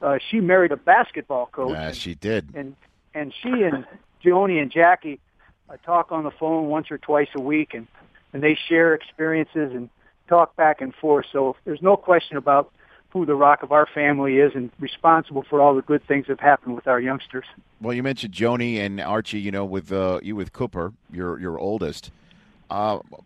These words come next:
Speaker 2: you know, obviously when, when you've got fa-, you know, uh, other siblings, uh, who are famous, right? And you have got, in your case, kids who are famous,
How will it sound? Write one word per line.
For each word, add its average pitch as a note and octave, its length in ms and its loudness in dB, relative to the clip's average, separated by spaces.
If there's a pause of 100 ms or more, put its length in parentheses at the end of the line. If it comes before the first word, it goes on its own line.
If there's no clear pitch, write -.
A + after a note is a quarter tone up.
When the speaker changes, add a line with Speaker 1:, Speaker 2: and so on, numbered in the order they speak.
(120)
Speaker 2:
you C3 100 -10
know, A#2 120 -4
obviously C#3 580 -4
when, G2+ 400 -6
when G2 220 -8
you've F#2+ 160 -10
got G2+ 240 -4
fa-, A2+ 400 -8
you E2+ 160 -12
know, F#2 180 -8 (100)
uh, - 60 -14
other F#2+ 560 -2 (400)
siblings, F#2+ 800 -8
uh, F2 400 -4
who G2 200 -10
are F2+ 360 -4
famous, G#2 600 -6 (100)
right? G#2 220 -8 (520)
And F#2+ 220 -8
you F#2+ 80 -4
have G2 160 -2
got, G#2 240 -4
in G2 160 -8
your G#2+ 140 -4
case, G#2 440 -4
kids A#2+ 260 -4
who F#2+ 80 -4
are F#2 100 -4
famous, F#2+ 720 -8